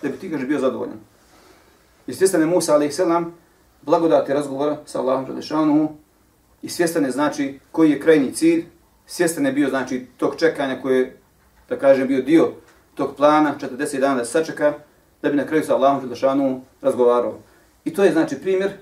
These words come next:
kada čovjek treba da požuri u situaciji kad već znaš, isplanirao si sve, odradio, znači, sve pripreme i na kraju dolazi samo ta, da kažemo, kruna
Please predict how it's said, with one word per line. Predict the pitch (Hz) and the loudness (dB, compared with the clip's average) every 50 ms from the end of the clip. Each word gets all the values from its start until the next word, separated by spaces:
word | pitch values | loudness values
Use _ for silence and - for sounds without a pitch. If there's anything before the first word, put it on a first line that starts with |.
| _ _ _ | _ _ _
kada | - 139 - - | 0 0 0 0
čovjek | - - 175 170 175 170 175 - - - _ _ _ _ _ _ _ _ _ _ _ _ _ _ _ _ _ _ _ _ | 0 0 0 0 0 -2 -4 -12 -20 -20 _ _ _ _ _ _ _ _ _ _ _ _ _ _ _ _ _ _ _ _
treba | - 160 180 180 165 147 | 4 4 6 8 8 6
da | 135 135 | 6 4
požuri | - 127 127 135 165 180 185 170 160 160 - - _ - | 2 -4 -2 2 2 4 4 2 0 -2 -6 -12 _ -4
u | 196 185 | -4 -4
situaciji | - - - 147 151 165 160 160 - | -4 -6 -4 0 2 2 2 0 -4
kad | 139 131 | -4 2
već | 151 160 156 | 2 2 2
znaš, | 127 147 147 123 113 - - - - _ _ _ _ | 2 -2 -2 -2 -4 -6 -10 -16 -20 _ _ _ _
isplanirao | - 147 - - 131 139 147 147 131 117 110 | -18 -14 -8 -4 0 0 0 0 0 -2 -4
si | - | -8
sve, | - - 131 127 127 - _ _ _ | -4 -4 -4 -4 -4 -10 _ _ _
odradio, | - 120 120 123 127 127 127 113 | -6 -2 0 2 2 2 2 0
znači, | 107 120 120 120 - | -4 -10 -12 -14 -14
sve | - - 139 127 - - | -10 -2 -2 -2 -2 -2
pripreme | - 143 135 135 143 147 147 143 - - _ _ _ _ | -8 -8 -6 -4 -4 -4 -4 -6 -8 -20 _ _ _ _
i | - | -4
na | 165 156 | -4 -4
kraju | 160 165 165 160 165 160 156 - - _ _ _ _ _ _ | 2 4 4 4 4 4 0 -10 -20 _ _ _ _ _ _
dolazi | - 160 165 160 135 123 131 135 - - - | 2 4 6 6 6 2 0 -6 -6 -10 -16
samo | - - 156 135 123 | -6 -4 -2 -2 -2
ta, | - 127 120 | -2 -2 -2
da | 120 117 | -2 -2
kažemo, | - 120 120 120 110 107 | -2 -4 -4 -4 -8 -12
kruna | - - 156 170 165 160 | -6 -2 0 2 2 2